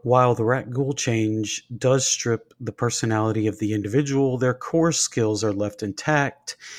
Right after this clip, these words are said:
and may be activated by whoever wields the Muir Talisman. Rat ghouls with no leader will simply serve their hunger and only seek to spread the, the disease.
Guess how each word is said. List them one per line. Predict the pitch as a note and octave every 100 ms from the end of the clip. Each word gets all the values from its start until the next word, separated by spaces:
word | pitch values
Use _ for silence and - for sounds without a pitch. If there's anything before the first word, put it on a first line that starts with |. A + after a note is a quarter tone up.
| - -
and | B2+ A#2+
may | C3 C3+
be | C3
activated | A2+ A#2 - G#2 G#2+ A2
by | G#2+ G#2
whoever | G#2+ G2+ G2+ G2+
wields | G2+ G#2+ G2+ -
the | G#2+
Muir | F#2+ G2+ G2+
Talisman. | G2+ C3+ B2+ - G#2 - _ _ _ - - -
Rat | - A#2 A2+
ghouls | A2 G#2 G2+
with | A2
no | G#2+ G#2
leader | G2+ C3 F3 C#3+ C3+
will | A#2+
simply | A2+ A#2+ A2 A2
serve | G2+ - A2+ G2
their | G#2 F#2+
hunger | D#3+ D#3+ C#3 C3+ C3 -
and | A#2+
only | A#2 G#2+ G#2+
seek | G#2 A2 -
to | G#2
spread | - G2+ -
the, | G2 - -
the | A2+ A2+
disease. | A2 G#2 D#3+ A2 - -